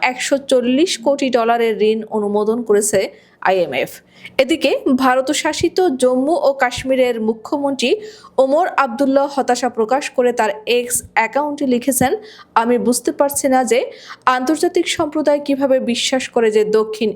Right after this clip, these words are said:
এশিয়ার উত্তেজনা কমে যাবে।" শনিবার তিনি এক্স অ্যাকাউন্টে আরও লেখেন, "আইএমএফ পাকিস্তানের অস্ত্র ও গোলাবারুদের অর্থায়ন করছে। এসব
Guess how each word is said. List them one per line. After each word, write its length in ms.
এশিয়ার 460
উত্তেজনা 800
কমে 220
যাবে।" 360
শনিবার 520
তিনি 160
এক্স 500
অ্যাকাউন্টে 640
আরও 200
লেখেন, 360
"আইএমএফ 480
পাকিস্তানের 640
অস্ত্র 540
ও 120
গোলাবারুদের 680
অর্থায়ন 480
করছে। 520
এসব 260